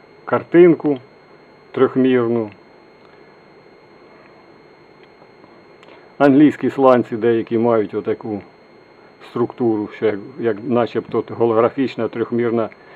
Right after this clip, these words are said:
як наче він такий от голографічний. Ну, подивимося, цей для бритви, здається, грубуватий для фінішу. Предфініш можна робити і заточувати ножі.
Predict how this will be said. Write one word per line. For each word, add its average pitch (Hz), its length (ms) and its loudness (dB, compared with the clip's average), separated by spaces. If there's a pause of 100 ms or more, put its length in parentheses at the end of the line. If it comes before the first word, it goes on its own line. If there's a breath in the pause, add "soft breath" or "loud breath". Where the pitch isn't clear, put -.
(200 loud breath)
як 117 140 -4
наче 123 320 0
він 113 180 0
такий 110 420 -2
от - 200 -8 (1000)
голографічний. 143 1120 4 (200)
Ну, 160 140 -2
подивимося, 123 580 2
цей 170 240 2
для 139 180 6
бритви, 127 600 2
здається, 120 540 2
грубуватий 151 640 4
для 165 120 2
фінішу. 156 680 2
Предфініш 143 540 -2
можна 131 260 2
робити 120 400 0
і 175 320 -4 (120)
заточувати 110 600 -2
ножі. 92 300 -6